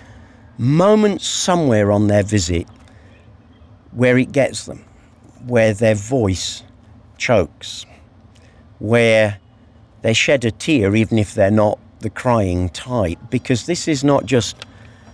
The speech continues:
mere history. This is the focal point of history. This is where something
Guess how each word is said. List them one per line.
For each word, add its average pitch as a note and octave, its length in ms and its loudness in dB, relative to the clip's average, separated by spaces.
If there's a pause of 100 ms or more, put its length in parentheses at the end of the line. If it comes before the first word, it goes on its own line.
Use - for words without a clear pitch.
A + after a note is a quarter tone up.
(260)
mere B2+ 300 2
history. G2 640 -2
This D3 640 -2 (800)
is A#2 200 -4
the A2+ 80 -4
focal D3 640 -2
point C3 380 -4
of F#2+ 140 -12
history. G2+ 480 -14
This D#3 520 -4
is A#2 160 0
where A2+ 240 2
something A2+ 480 2